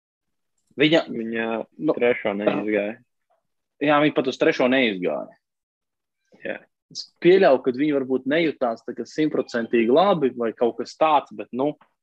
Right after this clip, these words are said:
Speaker 2: Nu, tas varētu būt tīri tā, kā viņi pacēla to divsimt piecdesmit pieci, un tā kā drošības dēļ varbūt kaut kas arī tur nejūtās labi.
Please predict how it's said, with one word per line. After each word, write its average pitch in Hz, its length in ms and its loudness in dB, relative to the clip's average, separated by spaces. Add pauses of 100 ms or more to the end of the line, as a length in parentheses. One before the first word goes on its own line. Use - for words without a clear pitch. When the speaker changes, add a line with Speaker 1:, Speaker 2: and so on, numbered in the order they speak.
(220)
Speaker 2:
Nu, 175 140 -6
tas - 140 -14
varētu 123 320 2
būt 117 320 -4
tīri 117 340 0
tā, 110 220 -2
kā 107 160 -2
viņi 107 260 -10 (160)
pacēla 110 480 -4
to 110 140 -4
divsimt 107 500 -6 (160)
piecdesmit 113 540 -2
pieci, 127 400 0
un 107 180 -8
tā 104 80 -4
kā 104 160 0
drošības 107 560 -2
dēļ 110 260 2
varbūt 110 320 0
kaut 107 200 -6
kas - 180 -8
arī 107 200 2
tur 110 120 -6
nejūtās 110 540 -2
labi. 113 260 -2